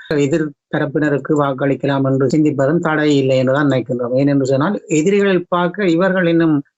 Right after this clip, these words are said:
அதிவேகமாக தமிழர்கள் பிரச்சனைக்கு எதிர் பாதைகளாக நிற்கின்றார்கள். அப்படி பார்க்கின்ற போது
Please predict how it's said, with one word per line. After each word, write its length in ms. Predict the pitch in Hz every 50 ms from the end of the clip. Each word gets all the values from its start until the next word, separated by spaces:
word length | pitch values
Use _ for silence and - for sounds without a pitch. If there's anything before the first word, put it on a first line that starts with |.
| _ _ _ -
அதிவேகமாக 760 | 143 147 151 175 165 160 160 147 151 151 151 147 147 151 180
தமிழர்கள் 640 | 175 165 156 151 151 143 143 139 135 - 143 139 135 131
பிரச்சனைக்கு 1080 | 143 135 139 135 - - 143 135 139 135 135 139 135 135 - _ _ _ - 180 180 180 170 156 143 131 127 127 123 123 127 139 139 - - - - - - _ -
எதிர் 320 | 135 131 127 165 180 156 151 151 - _ _ _ _ _ _ _ -
பாதைகளாக 580 | - 135 135 135 135 135 131 135 131 123 131
நிற்கின்றார்கள். 680 | 123 123 117 - - 127 123 123 123 117 113 117 117 120
அப்படி 240 | 117 117 131 131 127 -
பார்க்கின்ற 420 | 143 139 131 - - 139 135 143 131
போது 240 | 127 131 131 135